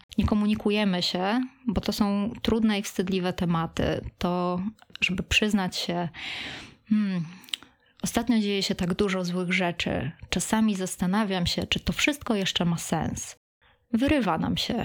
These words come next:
„O, mam deprechę, mam takiego doła”, ale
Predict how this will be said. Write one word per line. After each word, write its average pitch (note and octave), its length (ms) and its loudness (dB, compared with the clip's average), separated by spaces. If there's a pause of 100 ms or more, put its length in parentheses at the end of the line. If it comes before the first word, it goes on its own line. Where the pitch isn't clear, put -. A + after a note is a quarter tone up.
„O, G3+ 220 0 (260)
mam F#3 180 2
deprechę, F3+ 540 0
mam F3 160 0
takiego F#3+ 360 0
doła”, F3+ 640 0 (140)
ale F#3+ 460 0